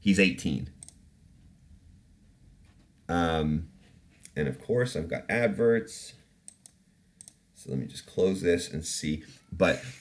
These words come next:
it's, it's insane. Anyways, I'm not gonna spend any time on it. Just go and Google the video. It's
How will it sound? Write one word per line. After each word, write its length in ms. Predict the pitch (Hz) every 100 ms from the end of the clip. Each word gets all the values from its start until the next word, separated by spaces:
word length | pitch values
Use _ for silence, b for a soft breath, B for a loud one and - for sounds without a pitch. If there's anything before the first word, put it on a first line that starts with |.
| -
it's, 240 | 107 104 -
it's 140 | 110 113
insane. 300 | 98 87 76
Anyways, 280 | 139 98 82
I'm 80 |
not 80 | 113
gonna 120 | 110
spend 180 | 101 113
any 80 | 90
time 220 | 139 127
on 80 | 120
it. 140 | 117
Just 160 | 95 90
go 120 | 113
and 120 | 101
Google 200 | 98 98
the 80 | 87
video. 340 | 87 85 69 -
It's 260 | 87 -